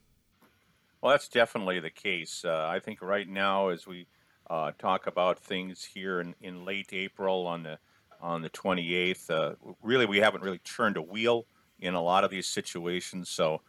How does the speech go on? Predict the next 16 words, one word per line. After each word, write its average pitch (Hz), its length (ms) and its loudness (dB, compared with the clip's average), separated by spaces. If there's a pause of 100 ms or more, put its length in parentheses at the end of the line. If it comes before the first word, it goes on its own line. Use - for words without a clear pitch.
(260)
uh, 80 220 -6 (160)
they're 85 160 0
hoping, 151 500 2 (360)
uh, 85 320 2 (200)
maybe 95 240 -4
something 101 320 0
next 98 300 2
week, 110 260 -2
although 92 280 6
we 90 120 0
do 92 120 -2
have 87 220 4
rain 87 180 0
in 82 60 -6
the 80 60 -6
forecast, 85 720 0